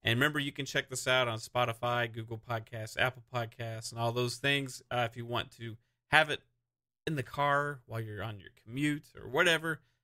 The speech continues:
and don't forget hit, uh, don't forget to hit the like button, share, and subscribe to the channel. And hey, if you have a chance to leave a review on one of the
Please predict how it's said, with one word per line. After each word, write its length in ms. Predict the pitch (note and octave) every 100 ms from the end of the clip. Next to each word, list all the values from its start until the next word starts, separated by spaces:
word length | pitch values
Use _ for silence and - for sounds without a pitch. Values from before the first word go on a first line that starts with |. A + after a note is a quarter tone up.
| _
and 80 | A2+
don't 140 | D3
forget 180 | D3+ C#3
hit, 180 | C#3+ C3 _ _ -
uh, 200 | A#2 A2
don't 140 | G#2 C3
forget 200 | C3+ C3
to 80 | A#2+
hit 140 | A#2
the 60 | G2+
like 240 | A2+ A#2
button, 320 | A#2+ A2+ A2
share, 420 | A2 - A2+ A2 A2 _ _ _
and 80 | _
subscribe 420 | A2 - C3+ C3+
to 60 | B2
the 60 |
channel. 340 | A2 B2 A#2 A#2
And 120 | A#2 -
hey, 240 | E3 F#3+ B2
if 120 | A#2
you 120 | E3
have 100 | F#3
a 40 | D#3+
chance 420 | - D#3+ D#3+ -
to 140 | B2
leave 200 | B2 F#3 F#3
a 40 |
review 340 | D3+ C3+ E3+ D#3
on 120 | A#2+
one 140 | A#2
of 100 | A2
the 180 | A2 G2+